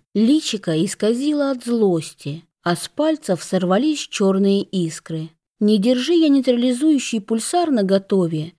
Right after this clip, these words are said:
мне пришлось бы плохо. Увидев, что я в самом деле нейтрализовала ее чары, Астрид натравила на меня кресло.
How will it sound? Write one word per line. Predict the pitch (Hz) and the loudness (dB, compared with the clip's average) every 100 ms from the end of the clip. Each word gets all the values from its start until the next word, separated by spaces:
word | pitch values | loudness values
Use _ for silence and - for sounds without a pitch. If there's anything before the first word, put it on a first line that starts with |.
| _ | _
мне | 349 349 | 6 6
пришлось | 339 320 - 320 277 | 6 0 2 0 0
бы | 294 | -4
плохо. | - 240 175 - 147 160 - _ _ _ _ | -2 0 0 -2 -10 -12 -16 _ _ _ _
Увидев, | 214 208 247 339 262 202 | 0 0 4 4 4 -2
что | - - | -2 0
я | 208 214 | 2 0
в | |
самом | - 330 302 247 214 | 0 -2 0 0 -2
деле | 285 302 | 0 0
нейтрализовала | 233 208 208 214 220 220 233 294 285 | 0 0 -2 0 0 0 0 0 0
ее | 226 208 202 214 | 0 -2 -2 -2
чары, | 202 - 330 294 170 160 _ - | -4 -2 -2 -2 -4 -8 _ -2
Астрид | 302 320 - 190 170 | -2 -2 -4 -8 0
натравила | 180 175 190 220 311 294 | 0 2 2 2 2 2
на | 285 | 2
меня | 262 233 202 196 | 2 2 0 -2
кресло. | 196 196 170 - 151 160 | -2 -2 -2 -6 -12 -12